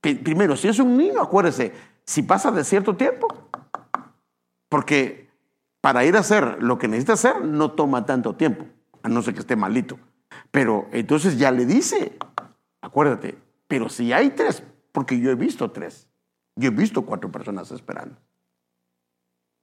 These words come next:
Entonces ahí es, hermano, ¿sabe qué? Aquí tenemos un lugar. ¿Dónde, hermana? Aquí.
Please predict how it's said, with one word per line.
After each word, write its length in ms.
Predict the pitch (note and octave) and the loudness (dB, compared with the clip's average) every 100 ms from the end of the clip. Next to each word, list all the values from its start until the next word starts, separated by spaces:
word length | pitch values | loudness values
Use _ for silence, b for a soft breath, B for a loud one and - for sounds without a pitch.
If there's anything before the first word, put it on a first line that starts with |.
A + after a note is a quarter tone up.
| _ _ _ | _ _ _
Entonces 200 | C#3 A#2 | -6 -2
ahí 220 | A2+ C#3+ | 0 2
es, 240 | G3+ G3+ - - | 2 0 -8 -12
hermano, 300 | G2 A2+ D#3 | -6 -2 -2
¿sabe 280 | B2+ C3 C#3+ | -2 -4 -2
qué? 160 | F#3 A#3 | -4 -4
Aquí 220 | - G#2 | -8 -4
tenemos 420 | C3 D3 E3 C3 | -2 -2 -6 -8
un 80 | D3+ | -8
lugar. 280 | D#3+ - A#2+ | -6 -8 -6
¿Dónde, 340 | D3+ C4+ F#4 | -2 -2 -2
hermana? 460 | C4+ C#4 D4 - - _ - | -4 -4 -4 -6 -12 _ -20
Aquí. 320 | - - - | -14 -10 -10